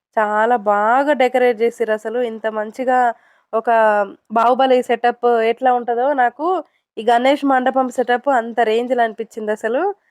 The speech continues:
ఎక్కడైతే అక్కడ, ఎక్కడంటే అక్కడ నించొని ఫొటోస్ దిగుతూనే ఉన్నారు, చిన్న వాళ్ళ నుంచి పెద్ద వాళ్ళ వరకు. అంత బాగుంది సెటప్ అంతా.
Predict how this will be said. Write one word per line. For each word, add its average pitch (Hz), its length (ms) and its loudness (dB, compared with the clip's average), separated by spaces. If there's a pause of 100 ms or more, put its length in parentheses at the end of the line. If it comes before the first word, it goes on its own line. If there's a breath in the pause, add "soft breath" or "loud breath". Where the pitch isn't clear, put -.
(260)
ఎక్కడైతే 269 800 0
అక్కడ, 311 340 2
ఎక్కడంటే 254 720 0
అక్కడ 262 260 0
నించొని 233 580 -4
ఫొటోస్ 226 380 -2
దిగుతూనే 233 400 -4
ఉన్నారు, 254 300 -4
చిన్న 226 420 -6
వాళ్ళ 220 260 0
నుంచి 220 340 -12
పెద్ద 208 320 -6
వాళ్ళ 214 300 0
వరకు. 208 380 -6 (500 soft breath)
అంత 214 260 -4
బాగుంది 220 520 0
సెటప్ 220 420 -6
అంతా. 214 280 -2